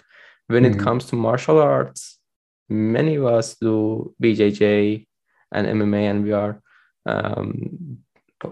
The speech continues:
Speaker 1: partial towards that. Um, so it's very interesting to see these convergences and these, uh, shared interests.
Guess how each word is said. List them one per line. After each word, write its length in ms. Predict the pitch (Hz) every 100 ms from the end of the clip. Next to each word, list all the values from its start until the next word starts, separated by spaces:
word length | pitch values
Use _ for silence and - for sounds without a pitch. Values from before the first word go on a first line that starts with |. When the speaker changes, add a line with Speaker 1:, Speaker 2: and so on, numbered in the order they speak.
| -
Speaker 1:
partial 400 | 113 107 - 110
towards 480 | - 117 117 - -
that. 340 | 131 139 - - _ _ _ _ _ _ _ -
Um, 460 | - 110 117 113 113
so 600 | - - - - - 131
it's 320 | - 139 -
very 260 | 175 180 190
interesting 380 | 175 127 - 120
to 100 | 113
see 140 | 143
these 260 | 131 120 120
convergences 800 | - 110 113 113 117 113 107
and 180 | 107 104
these, 320 | 107 110 107 -
uh, 280 | 104 101 104
shared 840 | - - - 107 107 107 107 104 - _ -
interests. 920 | 117 156 - 90 85 - - -